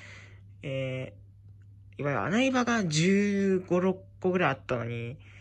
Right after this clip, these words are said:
ドライヤーをやるとか六個ぐらいしかないんですよ。そりゃ混むわなって話で、本当にドライヤーとか少ないんで、そこはなんとかした方がいいと思いますね。じゃあ、ローソン行ってきます。おはようございます。朝の八時半です。朝食の時間までの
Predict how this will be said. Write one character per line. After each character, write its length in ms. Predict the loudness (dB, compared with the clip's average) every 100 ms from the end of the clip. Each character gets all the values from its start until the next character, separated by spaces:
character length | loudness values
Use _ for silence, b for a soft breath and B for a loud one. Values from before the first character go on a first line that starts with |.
| B B B -20 -2
ド 120 | 2
ラ 120 | 4
イ 120 | 4 6
ヤ 180 | 6
ー 20 | 6
を 80 |
や 120 | 4 2
る 60 |
と 80 | 2
か 100 | 4
六 180 | 4 4
個 120 | 6
ぐ 80 | 8
ら 60 | 8
い 60 |
し 60 | 6
か 80 | 2
な 80 |
い 40 | 2
ん 40 |
で 80 | 2
す 140 | 0 -2
よ。 180 | -2
そ 160 | -4 -4
り 60 | -4
ゃ 40 |
混 160 | -2 -2
む 80 | -2
わ 120 | -2
な 120 | -4
っ 40 |
て 80 | -6
話 300 | -6 -6 -6
で、 200 | -6 -6
本 180 | -6 -10
当 80 | -6
に 60 | -4
ド 100 | -4
ラ 80 |
イ 80 | -4
ヤ 80 | -4
ー 60 | -4
と 80 |
か 80 | -4
少 180 | -6 -6
な 80 | -6
い 60 |
ん 60 | -6
で、 80 | -8
そ 100 | -10
こ 80 | -10
は 60 |
な 80 | -10
ん 60 | -10
と 80 | -10
か 40 |
し 80 | -8
た 60 |
方 60 | -6
が 60 | -8
い 40 |
い 20 |
と 80 | -8
思 80 | -14
い 40 |
ま 80 | -16
す 120 | -16
ね。 240 | -14 -12 -14 B B B B B B B B B B _ _ _ -10
じ 100 | -6
ゃ 20 |
あ、 20 |
ロ 80 | -4
ー 40 |
ソ 120 | -6
ン 40 | -10
行 20 |
っ 40 |
て 80 | -12
き 60 | -12
ま 220 | -12 -12
す。 60 | -10
お 20 |
は 60 |
よ 80 | -10
う 40 | -8
ご 100 | -8
ざ 180 | -8
い 60 | -6
ま 200 | -6 -8
す。 80 | -8 -10
朝 200 | -8 -8
の 100 | -8
八 340 | -10 -8 -4
時 120 | -4
半 300 | -4 -4 -4
で 60 | -8
す。 100 | -10
朝 140 | -10 -10
食 300 | -10 -8 -6
の 200 | -6 -8
時 140 | -10
間 260 | -10 -8 -6
ま 140 | -6
で 60 |
の 100 | -6